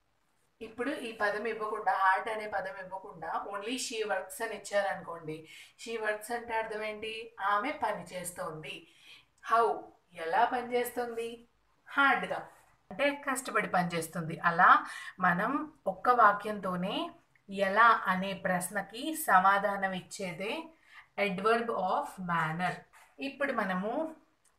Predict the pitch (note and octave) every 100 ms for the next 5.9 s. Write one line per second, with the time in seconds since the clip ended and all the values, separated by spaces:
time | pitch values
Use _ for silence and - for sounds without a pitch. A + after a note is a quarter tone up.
0 | - G3+ - G3 G3 A3+ A3 G3 G#3+ A3+
1 | F#3+ G3 A3 A3+ - F#3+ F3+ F3+ A#3+ C#4+
2 | G3 F#3+ F#3+ G#3+ A3+ G3+ G3+ - - G3+
3 | A3 A3 F3+ - F3+ D#3 F#3+ F#3 F3+ G3+
4 | G3 E3+ F3+ F#3 B3 D#4 - - - -
5 | A3 - G#3 F#3+ G#3+ A#3+ B3 A3+ A3